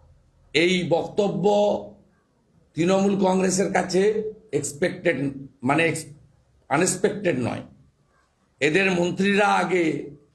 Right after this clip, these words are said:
দ্রৌপদী মুর্মুর গায়ের বর্ণ নিয়ে কথা তুলেছে।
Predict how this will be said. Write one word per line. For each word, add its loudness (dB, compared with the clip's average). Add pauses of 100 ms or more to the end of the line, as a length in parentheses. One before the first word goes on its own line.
(380)
দ্রৌপদী 2
মুর্মুর 2
গায়ের 2
বর্ণ 0
নিয়ে 0
কথা -4
তুলেছে। -12